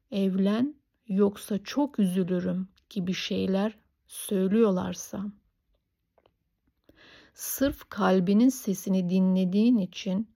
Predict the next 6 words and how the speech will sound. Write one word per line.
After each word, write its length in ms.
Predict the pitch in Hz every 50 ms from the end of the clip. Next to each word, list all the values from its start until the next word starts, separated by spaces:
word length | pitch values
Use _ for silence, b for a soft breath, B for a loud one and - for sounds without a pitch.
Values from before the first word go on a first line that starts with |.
| _ _ -
aileni 540 | 190 185 185 190 196 190 196 202 208 220 -
kaybetmekten 1080 | - 196 185 185 180 190 190 - _ 202 196 190 190 - - - 196 196 196 202 208
korkuyorsan 1000 | 208 - 185 180 180 - - - - 220 208 190 190 - - - 190 196 196 190 _ _ _ b b b b b b b b b b b b b -
ve 100 | 196 214
yapacağını 1040 | 202 208 208 202 196 202 - 196 190 190 202 196 196 196 190 190 190 202 214 226 254 247 _ _ _ _ _ -
bilemiyorsan 1000 | 196 185 208 202 208 226 226 214 196 180 175 175 - - - 202 196 190 190